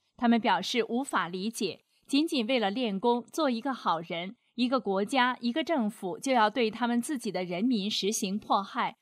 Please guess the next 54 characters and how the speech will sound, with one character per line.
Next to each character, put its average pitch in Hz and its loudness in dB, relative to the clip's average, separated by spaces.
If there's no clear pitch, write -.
他 247 2
们 240 6
感 190 0
到 214 4
这 262 -2
种 202 -2
迫 208 2
害 214 -2
太 262 -4
残 175 -8
酷 247 -4
了。 156 -4
人 240 4
们 254 6
纷 320 0
纷 277 0
签 269 -2
名 208 -2
表 185 2
示 233 -2
声 302 -2
援 208 2
法 214 0
轮 175 -4
功 269 -2
学 214 0
员 196 0
反 175 -2
迫 240 0
害 254 0
的 185 -4
行 180 -6
为。 156 -6
很 240 6
多 277 6
人 220 4
对 247 2
法 202 0
轮 196 -2
功 254 0
的 247 0
功 294 -2
法 170 0
很 196 -4
感 185 -2
兴 196 -2
趣， 180 -6
不 330 -2
少 233 0
人 185 -2
跟 285 -2
着 277 0
模 185 -2
仿。 151 -4